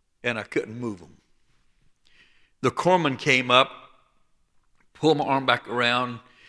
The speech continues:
and he tried all night long to stop the bleeding, and he just could not stop the bleeding. At one thirty the next day, they finally had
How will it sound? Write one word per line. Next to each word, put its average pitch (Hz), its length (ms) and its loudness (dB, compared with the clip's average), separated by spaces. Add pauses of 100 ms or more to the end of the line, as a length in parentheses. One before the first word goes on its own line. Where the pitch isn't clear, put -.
(220)
and 127 100 2
he 120 80 -2
tried 131 300 0
all 143 180 2
night 156 300 0
long 131 280 -2
to 101 60 -10
stop - 380 -2
the 117 80 -6
bleeding, 110 500 -6
and 110 100 -8
he 98 120 -12
just 123 420 -8
could 131 260 -8
not 123 200 -8
stop - 360 -14
the 107 60 -16
bleeding. 107 600 -16 (1400)
At 127 200 -2
one 233 220 2
thirty 180 300 4
the 139 160 0
next 147 260 -4
day, 120 220 2
they 117 80 -2
finally 147 420 -2
had 123 160 -6